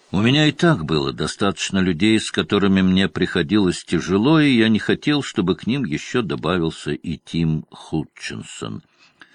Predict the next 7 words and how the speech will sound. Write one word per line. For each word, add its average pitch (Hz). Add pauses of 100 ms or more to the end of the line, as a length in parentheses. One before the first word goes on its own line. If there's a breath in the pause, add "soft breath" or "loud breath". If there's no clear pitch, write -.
(180 soft breath)
Страховыми 135
обществами 131
назначена 104
награда 90
за 64
это 60
дело, 50